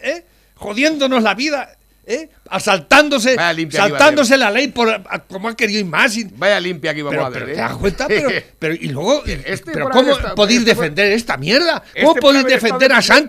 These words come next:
Speaker 1: Sánchez? ¿Cómo podéis defender al puto Partido Socialista, cabrón, este que tenemos mandando? Pero si está haciendo un desastre, si se está saltando todos los alta-, yeah. Oh.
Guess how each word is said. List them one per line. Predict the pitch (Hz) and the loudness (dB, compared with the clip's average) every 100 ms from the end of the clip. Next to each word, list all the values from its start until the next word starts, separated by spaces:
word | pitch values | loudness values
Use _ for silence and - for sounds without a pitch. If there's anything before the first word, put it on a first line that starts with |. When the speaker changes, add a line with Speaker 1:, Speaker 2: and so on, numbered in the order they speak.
| 254 | -4
Speaker 1:
Sánchez? | - - | -8 -6
¿Cómo | - 320 330 | 0 0 0
podéis | 302 302 | -2 2
defender | 254 226 214 277 | 2 2 2 2
al | 247 | 0
puto | - 320 330 285 - | 0 0 2 0 0
Partido | - - 294 285 | -2 -2 -2 -2
Socialista, | 220 185 170 277 294 262 226 - _ | -4 -6 -4 -4 -4 -4 -6 -10 _
cabrón, | - 185 277 294 277 | 0 4 6 4 2
este | - 247 | 0 0
que | 240 | -2
tenemos | 214 285 330 | 0 2 2
mandando? | 233 196 269 370 330 - - - _ _ | 2 0 2 2 0 -8 -16 -20 _ _
Pero | 240 240 | -2 -2
si | 196 | -2
está | 170 - | 0 0
haciendo | 254 302 339 | 0 -2 -6
un | 320 | -4
desastre, | 269 185 269 302 294 233 220 - | -2 2 4 2 -4 -10 -12 -12
si | 247 | -10
se | 202 208 | -6 -6
está | - - 311 | -6 -2 0
saltando | 285 240 - 302 320 294 - | 2 0 2 2 4 2 0
todos | 294 302 254 | -2 -2 -4
los | 214 | -4
alta-, | 196 165 - - - - _ _ - - - - - - | -6 -8 -18 -20 -20 -20 _ _ -8 -8 -10 -20 -20 -18
yeah. | - - - _ - - - - - - | -8 -8 -8 _ 4 4 4 -4 -16 -16
Oh. | 175 214 170 | -8 -6 -6